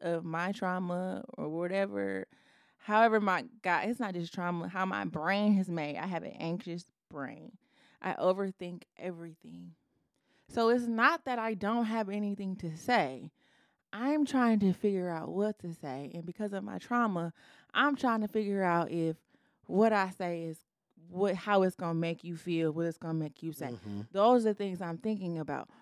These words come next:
Speaker 1: So because I'm doing all that, I might not end up saying anything. So a lot of people, 'cause I've did that most of <laughs> my life,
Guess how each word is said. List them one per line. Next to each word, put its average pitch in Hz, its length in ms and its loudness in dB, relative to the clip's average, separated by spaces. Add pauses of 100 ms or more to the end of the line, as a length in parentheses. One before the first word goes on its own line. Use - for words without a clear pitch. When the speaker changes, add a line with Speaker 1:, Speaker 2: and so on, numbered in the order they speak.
(140)
Speaker 1:
So 220 140 6
because 247 320 4
I'm 220 180 6
doing 190 280 4
all 170 240 2
that, 233 400 6 (320)
I 285 200 0
might 233 280 4
not 214 200 2
end 220 200 0
up 220 140 -4
saying 233 320 -2 (100)
anything. 214 580 0 (420)
So 262 100 -6
a - 20 -6
lot 285 140 -2
of 294 60 -2
people, 269 320 -6
'cause 254 140 -8
I've 240 160 -8 (300)
did 208 220 -10
that 220 180 -8
most 196 260 -4
of 220 60 0
<laughs> 214 40 4
my 233 140 12
life, 254 400 2